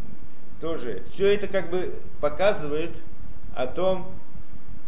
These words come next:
что есть у каждого человека есть некоторая искра внутри желания дать. «Вейтву лаэм кашер ясу либоним, эля гам золиот,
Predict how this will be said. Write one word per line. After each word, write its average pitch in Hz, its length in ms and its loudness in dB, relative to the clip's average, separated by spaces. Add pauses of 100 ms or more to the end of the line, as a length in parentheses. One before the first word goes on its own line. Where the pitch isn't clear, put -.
что - 140 0
есть 170 380 0
у 143 60 -2
каждого 156 380 0
человека 156 460 0
есть 143 180 0
некоторая 156 640 0 (540)
искра 180 560 0 (1000)
внутри 147 720 0
желания 147 500 0
дать. 120 320 0 (3250)
«Вейтву 139 500 0
лаэм 175 340 0
кашер 151 380 0
ясу 147 360 0
либоним, 123 540 0
эля 131 240 0
гам 135 320 0
золиот, 139 680 0